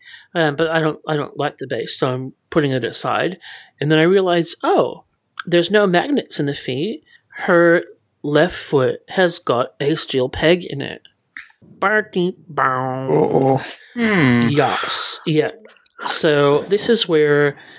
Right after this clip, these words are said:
Speaker 1: my collector O C D starts to go cuckoo. Uh, because,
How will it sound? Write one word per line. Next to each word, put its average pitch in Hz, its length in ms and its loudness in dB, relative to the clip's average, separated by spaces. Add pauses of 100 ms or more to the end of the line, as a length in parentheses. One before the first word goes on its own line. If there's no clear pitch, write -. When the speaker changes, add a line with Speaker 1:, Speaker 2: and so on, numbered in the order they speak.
(200)
Speaker 1:
my 151 580 2
collector 147 460 -2
O 131 140 -2
C 143 240 -4
D 127 540 -4
starts - 400 -2
to - 120 0
go 127 520 2 (640)
cuckoo. 120 400 0 (600)
Uh, 143 260 0
because, 139 600 -2